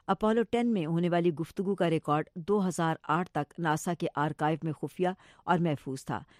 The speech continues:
مگر اب اسے غیر مخفی کر دیا گیا ہے۔ چاند پر موسیقی سننے کی ممکنہ وضاحت کے طور پر سائنس چینل کے شو میں چاند کے مقناطیسی میدان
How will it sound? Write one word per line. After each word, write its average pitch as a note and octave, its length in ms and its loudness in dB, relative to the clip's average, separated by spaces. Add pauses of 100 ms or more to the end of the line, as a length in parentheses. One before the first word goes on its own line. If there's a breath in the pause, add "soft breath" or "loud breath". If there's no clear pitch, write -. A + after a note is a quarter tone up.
(120)
مگر G3+ 300 4
اب E3 180 2
اسے E3+ 220 -2
غیر D#3 180 0
مخفی D3+ 340 -2
کر F3 160 0
دیا C3 240 -2
گیا A2+ 240 -8
ہے۔ D3 80 -8 (480 soft breath)
چاند A3 300 0
پر A#3 120 2
موسیقی G3 440 0
سننے F3 340 -2
کی F3+ 120 -2
ممکنہ E3 460 0
وضاحت D3 360 -2
کے D#3 100 -4
طور D#3 300 -2
پر C3+ 120 -2 (280 loud breath)
سائنس G3+ 380 0
چینل F3 240 0
کے E3 140 -2
شو E3+ 260 -2
میں E3 120 -2
چاند D#3+ 300 -2
کے E3 140 -2
مقناطیسی E3 640 -2
میدان D3+ 340 -2